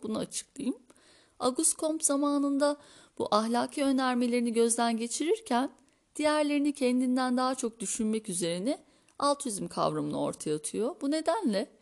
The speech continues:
diğer gamlık biraz daha yakın bir anlama sahip altruizmle. Ben orijinal kavramı kullanacağım çünkü sözlük anlamları hala çok farklı.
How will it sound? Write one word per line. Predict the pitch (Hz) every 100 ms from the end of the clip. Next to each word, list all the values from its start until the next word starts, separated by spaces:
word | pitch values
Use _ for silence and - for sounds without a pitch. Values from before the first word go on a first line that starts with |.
| _ _ _
diğer | 240 247 254
gamlık | 247 247 254 254
biraz | 262 240 214
daha | 208 214
yakın | 208 208 240 214 170
bir | 156 - _ -
anlama | 175 170 165
sahip | 170 160 147 170 - - - _ _ _ _ -
altruizmle. | - 156 - 165 147 160 156 156 - _ _ _ _ _
Ben | 214 277 294
orijinal | 269 269 269 285 277
kavramı | 262 247 254 294
kullanacağım | - 196 185 185 - 269 330
çünkü | - 285 285
sözlük | - 262 262 277
anlamları | 247 226 226 220 233
hala | 247 269 226 196 226
çok | - 185
farklı. | - - - -